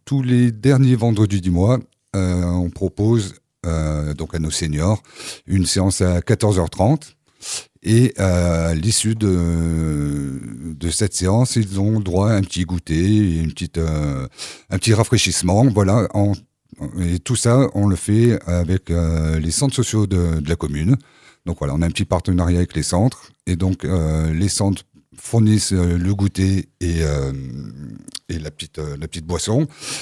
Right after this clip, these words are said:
Et nous, voilà, on propose le film à un tarif, euh, pareil, réduit de quatre euros.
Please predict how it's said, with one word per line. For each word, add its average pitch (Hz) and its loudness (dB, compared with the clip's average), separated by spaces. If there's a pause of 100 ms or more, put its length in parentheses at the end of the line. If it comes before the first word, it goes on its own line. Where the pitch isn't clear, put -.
(200)
Et 104 2
nous, 107 4
voilà, 80 2
on 82 -2
propose 92 -2
le 85 -2
film 101 0
à 82 2
un 80 0
tarif, 82 -4
euh, 76 -4 (180)
pareil, 80 0
réduit 85 -4
de 67 -10 (320)
quatre - 0
euros. - -6